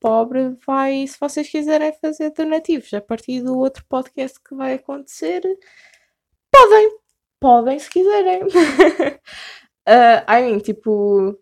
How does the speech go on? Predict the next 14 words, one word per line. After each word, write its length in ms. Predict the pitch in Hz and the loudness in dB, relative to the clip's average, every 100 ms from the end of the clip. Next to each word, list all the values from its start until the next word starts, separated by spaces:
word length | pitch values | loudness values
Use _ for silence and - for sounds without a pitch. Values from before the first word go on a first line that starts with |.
| _ | _
isto 180 | 226 220 | -10 -4
não 60 | 254 | -4
é 80 | |
tipo 220 | 254 247 - _ | -4 -6 -14 _
um 120 | 190 | -16
peditório, 560 | - 180 180 180 208 | -12 -8 -4 -2 -2
ok? 340 | 185 185 175 208 | -4 -2 0 0
Tipo, 180 | 208 196 | -4 -10
vocês 240 | 180 180 | -12 -10
não 120 | 180 | -10
têm 160 | 185 180 | -10 -12
de 80 | 185 | -12
fazer 220 | 165 151 | -12 -8
nada, 600 | 135 151 185 196 220 226 | -6 -2 0 0 0 -2